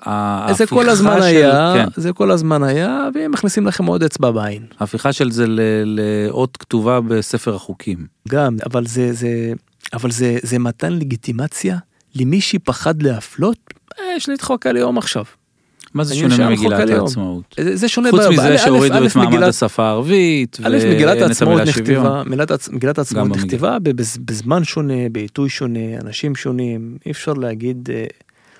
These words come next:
Speaker 2: אבל אגיד לך את האמת, אני, דיברנו על זה, אנחנו משפטנים, ואני מכיר טוב. מגילת העצמאות, אם תיקח אותה כמסמך משווה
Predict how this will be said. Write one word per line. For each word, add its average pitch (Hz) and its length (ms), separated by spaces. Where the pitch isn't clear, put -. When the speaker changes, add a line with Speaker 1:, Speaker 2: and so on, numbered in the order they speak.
Speaker 2:
אבל 220 80
אגיד 320 140
לך 226 120
את - 80
האמת, 170 380
אני, 120 360
דיברנו 131 340
על 120 60
זה, 123 160
אנחנו 117 240
משפטנים, 135 580
ואני 110 140
מכיר 123 380
טוב. 120 360
מגילת 135 280
העצמאות, 202 500
אם 226 200
תיקח 175 300
אותה 165 200
כמסמך 135 720
משווה 123 400